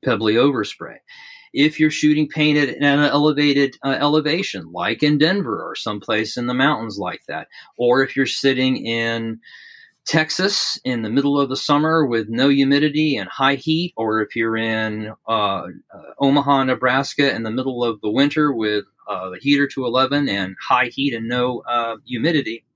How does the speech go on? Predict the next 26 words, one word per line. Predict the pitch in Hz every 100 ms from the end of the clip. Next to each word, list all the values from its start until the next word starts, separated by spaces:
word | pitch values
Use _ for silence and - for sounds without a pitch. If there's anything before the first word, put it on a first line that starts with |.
| _ - _ _ _ _ _
those | 123 139 180
are | 208
the | 208
conditions | 240 208 208 131 117 113
where | 110
you're | 110
gonna | 123 135
wanna | 139 139 131
say, | 123 131 123 117
"If | 107
I'm | 104 104
gonna | 131 143
shoot | - 147 135
acrylic | - 139 127
paints | - 139 113 101 - -
and | 101
I |
want | 101 110 123 -
to | - 117 110 110 -
make | 110 131 -
them | 139
behave | 131 123 127 120
more | 113 117 120
like | 120 117
an | 113 110
enamel, | 110 113 139 101 80